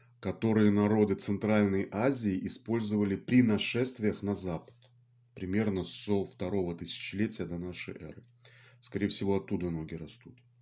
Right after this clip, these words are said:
Кстати, индуистские мистики считали колесницу символом человеческой сущности. Возничий, то есть сознание, используя вожжи, то есть силу воли и разум,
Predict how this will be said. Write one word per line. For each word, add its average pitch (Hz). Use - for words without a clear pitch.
Кстати, -
индуистские 107
мистики -
считали 101
колесницу 104
символом 110
человеческой 101
сущности. -
Возничий, 95
то 110
есть 104
сознание, 95
используя 95
вожжи, 87
то 107
есть -
силу 107
воли 101
и 98
разум, 85